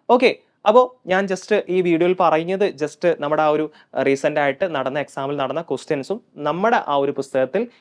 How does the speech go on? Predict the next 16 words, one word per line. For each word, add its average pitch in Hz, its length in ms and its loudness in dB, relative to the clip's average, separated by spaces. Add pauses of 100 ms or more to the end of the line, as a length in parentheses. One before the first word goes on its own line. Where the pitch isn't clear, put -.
(100)
ഇതിനെക്കുറിച്ച് 147 520 -2
പറഞ്ഞ 139 360 -6
കുറച്ച് 143 440 -8
ആർട്ടിക്കിൾസ് 147 540 -6
മാത്രമാണ് 139 640 -6
ഞാൻ 131 260 -8
പറഞ്ഞത്. 127 300 -4 (540)
അപ്പോ 262 380 0
വരുന്ന 139 260 0
എക്സാം, 156 340 -2
ഇനിയിപ്പോ 143 300 -2
ഇതിന് 151 140 -4
മുൻപ് 160 240 -4
ഒരുപാട് 180 320 0
എക്സാം 190 420 -6
നടന്നിട്ടുണ്ടാവും, 170 640 -2